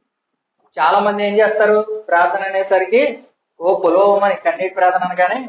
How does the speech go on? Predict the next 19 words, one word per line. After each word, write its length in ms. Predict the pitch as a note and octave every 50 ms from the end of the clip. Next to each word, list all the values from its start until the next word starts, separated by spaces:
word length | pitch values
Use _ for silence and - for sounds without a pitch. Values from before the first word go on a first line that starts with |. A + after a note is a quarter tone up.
| - E3
ఓ 100 | F3 F3
పొలోమని 560 | F3 F3 E3+ E3+ G3 G#3 G#3 G#3 G#3 G#3 G3
ఏడిచేస్తూ, 720 | F#3 F3+ F#3 F#3 F#3 F3+ F3+ - A#3 B3+ C4 - - - - - _ _ _ _ _ _ _ _ _ _ _ _ _ _ _ _ _ D#3+
"కాపాడు 360 | D#3 D#3+ - - F3 F3 E3+
దేవా, 480 | E3+ E3+ E3+ E3 E3+ F#3+ G#3+ - - - - _ _ _ _ _ -
జాలిపడయ్యా, 720 | D#3 D#3 D#3+ E3 D#3+ F#3 E3+ E3 E3 E3 E3 E3+ F#3+ G3+
నువ్వు 200 | F#3+ F3 D3+ D#3
కృపామయుడు, 800 | D#3+ - - D#3 D3+ F#3+ E3+ E3+ E3+ E3+ E3+ E3+ E3 E3+ F3 G#3 A#3+ A3+ - - _ _ _ _ _ - - - _ _ _ _
కృప 280 | - F3+ F3+ E3+ F3+ F#3
చూపేవాడివి, 800 | F#3 F3+ F#3 F#3 F3+ F3+ F3 F3 F3 F3+ G#3 C4 B3+ - - - _ _ _ _ _ _ _ _ _ _ _ _ _ -
ఏ, 180 | E3+ F#3+ G#3 A#3 A3+ G#3+ G3+ - - _ _ _ _ _ F#3+
చూసి 220 | F#3 F#3 F#3 G#3
చూడనట్టు 420 | G3+ G#3 G#3 F#3+ F#3+ F#3+ F#3+ F#3+ F#3
వదిలే, 240 | F3 F3 F3 -
నువ్వు 220 | G3+ F#3 F#3 F#3 F3
నిదానించి 600 | F3 D#3+ D#3 F#3 F#3 F#3 G3 G3+ G3+ - G#3 G3 G3+
చూస్తే 320 | F#3 F#3 F#3 G3 F#3+ F#3
ఎవరు 280 | F3+ E3+ D3+ D#3+ F3 F3
నిలవగలరు, 720 | - F3+ F3 E3+ E3 E3+ E3 D#3+ D#3+ F#3+ A#3 C4+ C4+ -